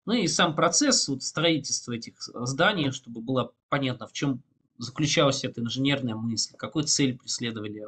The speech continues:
авторы проекта, да? То есть и это, это очень интересно смотреть на такие работы и, как говорится, потом делать потом, ну, определённые выводы, да.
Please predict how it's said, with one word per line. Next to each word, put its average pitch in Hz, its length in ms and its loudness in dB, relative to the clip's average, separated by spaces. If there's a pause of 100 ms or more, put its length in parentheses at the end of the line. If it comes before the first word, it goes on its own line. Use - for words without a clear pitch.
авторы 113 360 -2
проекта, - 560 -8
да? 135 180 -6
То - 720 -20
есть - 180 -14
и 156 120 -4
это, 139 640 2
это 175 200 -2 (240)
очень 170 340 0
интересно 151 580 2
смотреть 107 540 -10
на 107 140 -10
такие 113 420 -4
работы 143 460 -4
и, 180 240 -6 (300)
как 120 160 -8
говорится, 117 300 -6
потом 156 420 0 (600)
делать 165 300 2
потом, 143 320 4 (200)
ну, 190 260 -6
определённые 156 600 2
выводы, 113 400 2 (300)
да. - 100 -20